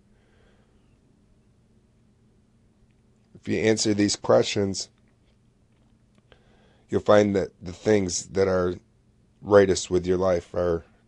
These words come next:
the things that are sometimes the simplest. You know, what is it really that you're enjoying?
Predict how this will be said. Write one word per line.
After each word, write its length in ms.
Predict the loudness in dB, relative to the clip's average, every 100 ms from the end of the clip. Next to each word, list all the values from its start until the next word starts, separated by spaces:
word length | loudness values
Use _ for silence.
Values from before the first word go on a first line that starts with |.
| -12
the 100 | -8
things 280 | -4 -4 -2
that 120 | -2
are 220 | -4 -6 _ _ _ _
sometimes 440 | -8 -6 -4 -4
the 60 | -4
simplest. 760 | -4 -6 -6 -6 -6 -8 -14 -20 _ _ _ _ _ _ _ _ _ _ _ _ _ _ _ _ _ _ _
You 60 | -6
know, 80 | 0
what 180 | 2
is 140 | 2 0
it 100 | -4
really 240 | -2 -2
that 200 | -2 -4
you're 180 | -2 -2
enjoying? 540 | -2 0 0 0 -4